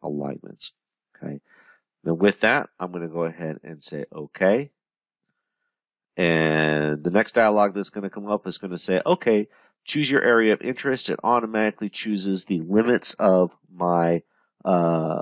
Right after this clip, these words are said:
my drawing area based upon the data that I'm uploading. So the extents, the drawing extents, um, you see it has created my area of interest. Um, I will hit next. Um, it's gonna ask me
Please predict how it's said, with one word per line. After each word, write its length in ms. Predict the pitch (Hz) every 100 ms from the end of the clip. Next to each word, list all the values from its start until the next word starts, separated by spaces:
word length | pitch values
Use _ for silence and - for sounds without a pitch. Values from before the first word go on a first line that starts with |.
| -
my 220 | 85 82
drawing 440 | 80 110 117 117
area 420 | - 110 107 107 101
based 320 | 110 107 -
upon 400 | - 104 98 92
the 100 | 87
data 340 | - 90 90 87
that 120 | 90
I'm 180 | 85 80
uploading. 520 | 87 85 76 - -
So 240 | - 85
the 140 | 80 85
extents, 640 | 80 - - 113 - -
the 100 | 104
drawing 320 | 90 104 107
extents, 600 | 101 - - 104 101 - - _ _ _ -
um, 800 | 90 87 85 85 85 82 85
you 100 | 80
see 280 | 90 - 92
it 100 | 82
has 180 | 87 82
created 440 | - - 95 87
my 160 | 85 78
area 300 | 73 82 80
of 100 | 80
interest. 520 | 107 104 120 113 - - - _ _ _
Um, 200 | - 76
I 140 | 80 80
will 120 | 85
hit 220 | 90 -
next. 500 | 101 151 - - - - _ _ _ _
Um, 300 | 90 90 85
it's 140 | 87 -
gonna 160 | 101
ask 320 | - 104 98
me 360 | 107 98 95 -